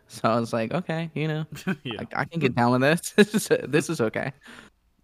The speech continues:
Speaker 2: I, I listen to pretty much everything we review on the show during work.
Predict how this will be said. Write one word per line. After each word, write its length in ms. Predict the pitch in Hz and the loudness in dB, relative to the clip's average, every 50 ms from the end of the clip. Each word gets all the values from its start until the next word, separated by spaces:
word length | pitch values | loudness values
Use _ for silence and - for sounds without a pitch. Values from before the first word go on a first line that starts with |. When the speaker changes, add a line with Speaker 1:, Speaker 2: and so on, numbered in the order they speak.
| _ _ _ _ - - - 135 | _ _ _ _ -20 -18 -16 -14
Speaker 2:
I, 360 | 117 - 117 120 123 120 - - | -14 -12 -10 -10 -10 -10 -12 -12
I 160 | 127 127 135 | -12 -8 -6
listen 360 | 135 143 160 - - 190 175 151 | -4 -4 -4 -4 -6 -6 -4 -2
to 300 | 139 127 123 113 - - - | -2 -2 -2 -2 -6 -8 -10
pretty 200 | - - 151 139 | -8 -6 -4 -4
much 220 | 139 131 127 - | -4 -6 -8 -8
everything 560 | - 120 120 117 120 127 127 120 127 120 117 117 | -8 -8 -6 -4 -4 -4 -4 -4 -4 -6 -6 -6
we 120 | 113 113 | -8 -6
review 580 | 110 113 110 98 107 110 113 113 113 127 123 139 | -6 -6 -8 -8 -6 -6 -4 -4 -6 -6 -8 -10
on 240 | - 110 117 113 113 | -12 -10 -10 -8 -8
the 80 | 113 113 | -8 -8
show 520 | - - - 123 117 117 117 123 123 - - _ _ _ _ 175 | -8 -6 -4 -4 -2 -2 -4 -4 -8 -10 -14 _ _ _ _ -12
during 420 | 123 117 110 113 120 117 110 107 | -8 -8 -6 -6 -8 -8 -10 -10
work. 320 | 107 110 123 127 - _ | -8 -8 -10 -10 -12 _